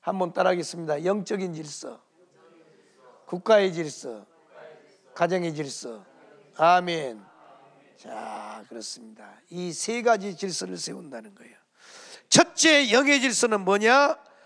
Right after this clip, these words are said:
교회에 오면요, 우리는, 이 교회는 무슨 법이 이 작용을 하느냐면 영적인 법이 작용을 하는 데가 교회예요, 교회. 교회는 무슨 법이라고요? 영적인 법이요.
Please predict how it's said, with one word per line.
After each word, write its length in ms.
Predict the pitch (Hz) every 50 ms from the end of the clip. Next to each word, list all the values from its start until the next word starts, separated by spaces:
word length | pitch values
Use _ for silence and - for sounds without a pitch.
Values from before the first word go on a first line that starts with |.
| _ _ _ _ _ _ _ _ _
교회에 680 | - - 190 233 277 294 311 330 330 339 339 330 330 320
오면요, 680 | 285 262 262 254 254 262 240 220 214 220 220 202 180 185
우리는, 480 | 190 202 208 202 202 202 185 175 160 165
이 300 | - 196 226 240 233 202 -
교회는 680 | - 202 226 254 269 262 262 254 247 220 180 135 - _ _ _ _ _ _ _
무슨 380 | - 160 214 196 285 302 294
법이 420 | 277 277 254 247 233 208 175 - - _ _ _ _ _ _ _ -
이 480 | 214 240 233 220 208 190 175 151 120 - _ _ _ _ _ _ _ _ _ _ _
작용을 540 | _ - - - 170 208 214 240 240 226 208
하느냐면 640 | 208 196 190 175 170 170 170 175 180 175 165 165 160
영적인 720 | 180 220 240 254 226 - - 311 262 214 262 311 302 302
법이 260 | 233 220 190 180 190 160
작용을 440 | - 135 135 147 151 143 131 117
하는 200 | 117 113 110 107
데가 300 | 107 113 113 127 131 135 _ _ _ _ _ _ _ _ -
교회예요, 520 | - 165 170 165 151 143 131 117 110 101 -
교회. 540 | - 117 113 104 107 - - - - - _ _ _ _ _ - - - _ _ -
교회는 460 | - 226 240 262 254 240 233 214 202
무슨 260 | 202 208 180 269 247
법이라고요? 680 | 226 240 226 220 214 202 180 185 196 220 269 311 320 - _ _ _ _ _ _ - 170
영적인 600 | 196 220 233 226 196 - 247 220 190 196 185 165
법이요. 640 | 147 143 143 123 117 113 113 107 98 98 95 -